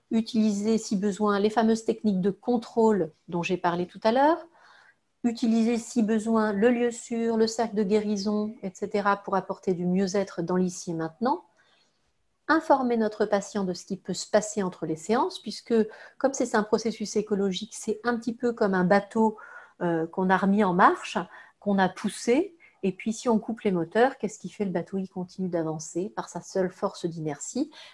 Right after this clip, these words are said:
Là, de la même façon, entre les séances,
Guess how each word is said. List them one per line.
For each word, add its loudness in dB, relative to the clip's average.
Là, 4
de 2
la 0
même 2
façon, -6
entre 2
les -2
séances, -6